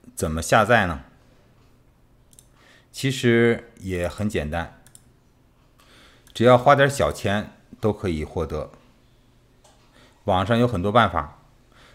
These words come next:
在这儿呢就不详细展开了。下面说一下硬解还是软解，咱们主要说的是四KH二六五。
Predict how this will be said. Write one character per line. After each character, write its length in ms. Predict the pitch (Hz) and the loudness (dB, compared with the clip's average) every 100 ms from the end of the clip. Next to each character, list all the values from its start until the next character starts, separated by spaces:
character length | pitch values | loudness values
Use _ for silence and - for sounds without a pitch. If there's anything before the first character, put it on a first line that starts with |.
| _ | _
在 160 | 113 | 0
这 80 | 110 | 4
儿 140 | 117 98 | 4 2
呢 80 | |
就 160 | 90 98 | -2 -6
不 180 | 98 95 | -6 -8
详 240 | - 78 | -6 -6
细 260 | 78 90 80 | -6 -8 -8
展 200 | - 67 | -8 -10
开 240 | - 92 | -6 -4
了。 140 | 87 - - _ _ _ _ _ _ _ _ _ _ _ - - - - _ _ _ | -4 -8 -20 _ _ _ _ _ _ _ _ _ _ _ -20 -20 -20 -20 _ _ _
下 140 | - 147 | -2 2
面 120 | 127 | 2
说 140 | 131 | 2
一 80 | 127 | 2
下 380 | 127 117 95 76 - | 4 2 2 -4 -2
硬 240 | 175 117 | 2 2
解 200 | - 76 | 0 -6
还 200 | - 92 | -4 -6
是 380 | - 107 87 78 | -4 -4 -4 -6
软 340 | 78 80 104 | -8 -4 -4
解， 240 | 120 73 - - _ _ _ | -4 -8 -10 -20 _ _ _
咱 180 | 90 98 | -2 0
们 200 | 113 107 | 0 -2
主 160 | 80 | 0
要 120 | 107 | 2
说 200 | 104 - | 2 0
的 80 | 107 | -2
是 260 | 104 98 76 | -2 -6 -6
四 220 | - 123 | -4 -4
KH 600 | 123 127 95 - 85 - | 0 0 -2 -6 -6 0
二 80 | 104 | 2
六 120 | 104 | 2
五。 220 | 82 62 | -2 -6